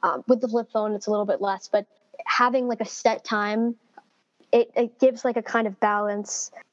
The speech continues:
And, like, I mean, I guess it's not always fluctuating. And I guess, I know it, it's, it's funny though, 'cause parents are, are frequently like, you know, "Kids are on your phones so much, um,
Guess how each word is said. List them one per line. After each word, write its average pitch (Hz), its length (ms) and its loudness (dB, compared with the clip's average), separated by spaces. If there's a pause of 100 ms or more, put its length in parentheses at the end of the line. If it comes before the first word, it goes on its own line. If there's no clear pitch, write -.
And, 220 420 2 (720)
like, 226 200 4
I 240 80 4
mean, 240 120 0
I - 20 0
guess 240 140 -6
it's 226 120 -2
not 220 120 2
always 214 200 -2
fluctuating. 202 760 0 (540)
And 220 580 0 (320)
I 247 100 4
guess, 294 180 -2 (180)
I 262 100 4
know 262 120 0
it, 247 220 2
it's, 240 180 -4
it's 254 160 0
funny 277 220 2
though, 220 160 0
'cause 220 260 -4 (280)
parents 247 400 0
are, 208 160 0
are 220 120 -4
frequently 208 580 -4
like, 190 320 -4 (320)
you 220 80 0
know, 208 60 0
"Kids 233 240 2
are 240 80 0
on 233 60 -2
your 226 100 -4
phones 226 440 -2
so 220 220 0
much, 214 560 -4 (260)
um, - 480 -4